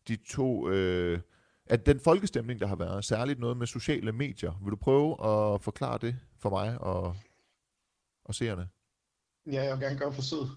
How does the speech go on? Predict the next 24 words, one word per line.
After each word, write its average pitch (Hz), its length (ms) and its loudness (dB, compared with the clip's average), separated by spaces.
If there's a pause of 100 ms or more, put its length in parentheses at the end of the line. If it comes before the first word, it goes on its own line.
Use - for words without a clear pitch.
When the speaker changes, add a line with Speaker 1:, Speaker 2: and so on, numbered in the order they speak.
(680)
Speaker 2:
Øh, 117 560 -4 (300)
det, 139 240 -4 (840)
det 160 120 -2
hører 160 140 -2
jo 156 60 -2
til 147 160 -4
sjældenhederne, 143 920 -4
at 135 140 -6
sager, 135 540 -4 (300)
øh, 113 580 -8 (340)
hvad 123 120 -14
skal 131 100 -4
man 120 100 -4
sige, 123 220 -6
har, 117 320 -2 (120)
har 123 180 -6
så 135 160 -4
meget 123 440 -2 (280)
bevågenhed, 110 760 -6 (300)
som - 260 -10
den 123 220 -6
her 120 120 -2
har 107 140 -4
haft. 107 260 -8